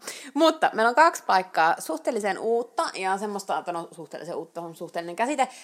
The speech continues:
mut semmoista paikkaa, mistä on aika paljon puhuttu molemmista eri syistä,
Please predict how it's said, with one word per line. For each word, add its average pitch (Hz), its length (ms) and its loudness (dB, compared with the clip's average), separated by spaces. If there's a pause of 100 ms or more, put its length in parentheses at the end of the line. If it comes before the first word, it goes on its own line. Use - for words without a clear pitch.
(120)
mut 214 220 -4
semmoista 262 300 -2
paikkaa, 202 320 0
mistä 185 240 -6
on 175 60 0
aika 196 180 -2
paljon 165 220 -4
puhuttu 277 340 -8
molemmista 190 560 -4 (100)
eri 170 180 -6
syistä, 247 400 -6